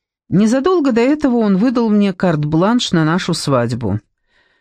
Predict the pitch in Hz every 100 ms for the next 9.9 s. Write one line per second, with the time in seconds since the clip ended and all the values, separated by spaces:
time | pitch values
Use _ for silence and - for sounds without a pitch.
0 | _ _ _ 139 180 185 226 247 269 269
1 | 220 190 175 196 - - - 117 107 -
2 | _ _ _ _ _ _ _ _ _ _
3 | _ _ - - 175 190 180 170 165 170
4 | 170 165 - 160 160 175 165 165 160 160
5 | 160 170 240 - 127 120 - 92 90 -
6 | _ _ _ _ _ _ _ _ - 269
7 | 220 185 208 220 202 202 185 190 185 196
8 | 190 175 170 - 160 160 247 - 180 196
9 | 175 139 - 127 104 92 - -